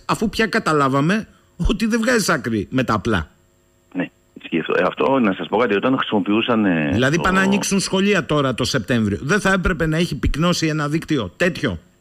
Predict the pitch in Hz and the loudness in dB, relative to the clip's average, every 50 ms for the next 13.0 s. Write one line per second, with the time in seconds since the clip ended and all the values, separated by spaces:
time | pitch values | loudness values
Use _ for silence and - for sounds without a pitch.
0 | _ _ _ _ _ _ _ _ _ _ _ _ _ _ _ _ _ _ _ - | _ _ _ _ _ _ _ _ _ _ _ _ _ _ _ _ _ _ _ -18
1 | _ - 135 - - - 131 139 131 151 127 - - 127 139 135 - - 123 131 | _ -12 -12 -8 -4 -2 -2 0 0 0 -2 0 0 2 2 2 2 0 0 0
2 | 147 160 156 139 123 113 107 - - 107 - 110 107 113 147 156 147 - - 180 | 2 2 2 2 2 2 0 0 -2 0 0 -2 -2 0 -2 -4 -4 -2 -2 0
3 | 165 143 120 101 90 80 - 80 71 - 71 - - _ _ _ _ _ _ _ | 2 2 2 2 2 0 -2 -4 -4 -4 -8 -8 -10 _ _ _ _ _ _ _
4 | _ - 110 - 95 101 95 95 95 92 92 90 90 92 95 90 - 98 101 101 | _ -6 -4 -2 0 2 2 2 2 2 2 2 2 0 0 0 0 0 0 0
5 | 92 92 92 90 - - 101 95 95 98 95 87 78 - - _ _ _ _ 113 | 0 0 -2 -2 -2 -4 -2 0 2 2 2 0 -2 -4 -10 _ _ _ _ -2
6 | 117 139 156 - - 165 156 143 135 131 123 120 151 147 131 131 - - - - | -2 -2 -2 0 -2 0 2 2 2 2 2 0 0 -2 -2 -2 -4 -4 -8 -4
7 | - 123 135 151 156 151 170 170 156 143 - 123 113 - 107 104 98 92 90 90 | 0 2 2 2 2 2 2 2 2 2 0 -2 0 0 0 0 0 0 0 0
8 | 90 85 - - - 87 - - - - - - 123 131 139 143 147 135 139 123 | 0 0 -2 -4 -8 -8 -8 -10 -16 -8 -2 0 0 2 2 0 0 -2 -2 -2
9 | 127 127 117 147 147 147 131 117 - - 127 - 101 - - 113 98 92 - - | 0 0 0 0 0 0 -2 -2 0 0 0 0 0 -2 0 -2 -4 -4 -4 -10
10 | - - - - - - - - - - 87 95 98 101 92 - - - 98 120 | -18 -18 -18 -18 -18 -18 -20 -16 -8 -4 -2 0 2 2 0 0 0 0 0 0
11 | 156 156 165 - 113 92 90 90 95 107 - - - _ _ _ _ _ - 131 | 0 0 0 0 0 2 2 2 2 0 -2 -4 -10 _ _ _ _ _ -2 0
12 | 127 120 117 113 - 160 151 139 175 170 180 170 160 127 92 78 - - - | 2 2 0 0 -2 -4 -2 -4 -2 0 0 2 2 2 0 0 -2 -6 -12